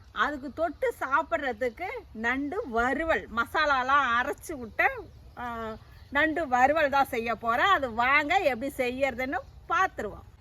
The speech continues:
இப்ப நம்ம வந்து நண்டு மசாலா வந்து அரைக்கணும். அதை வந்து வறுத்துட்டு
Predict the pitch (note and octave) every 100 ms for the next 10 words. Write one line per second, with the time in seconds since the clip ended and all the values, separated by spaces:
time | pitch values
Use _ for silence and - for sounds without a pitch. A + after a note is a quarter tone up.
0 | - - C#4+ - G4 F4+ C#4 C#4 C#4 C#4
1 | A4 G4 C#4+ D4 E4 A4 E4 C#4+ C4+ B3+
2 | F4 F4 D4 A#3+ B3 E4 B3+ C4+ C4+ D4
3 | D4+ G#4+ C#4 B3+ B3+ D4+ B3+ D4 D4+ F#4
4 | B3